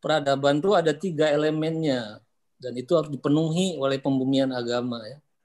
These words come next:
Pertama, setiap peradaban itu mengandung dimensi-dimensi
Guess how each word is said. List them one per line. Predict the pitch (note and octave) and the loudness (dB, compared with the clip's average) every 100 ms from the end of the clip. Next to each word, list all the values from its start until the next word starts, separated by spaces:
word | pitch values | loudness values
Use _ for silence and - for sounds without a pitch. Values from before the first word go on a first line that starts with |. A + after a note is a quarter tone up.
| _ _ _ _ - | _ _ _ _ -10
Pertama, | C3+ C3 B2+ D#3 F#3+ G3 - | 0 2 2 2 2 0 -8
setiap | - C#3 - C3+ C3 - | -6 -6 -4 -4 -4 -2
peradaban | C3 A#2 A#2+ B2 B2 | -2 -2 -4 -2 -4
itu | B2+ | -2
mengandung | E3+ C#3+ B2+ C3 D3+ | -2 0 0 0 0
dimensi-dimensi | B2+ A#2+ B2 B2 C#3 B2+ B2 B2 B2 C3 C3 | -2 -2 -2 -2 -4 -2 -2 -2 -4 -10 -16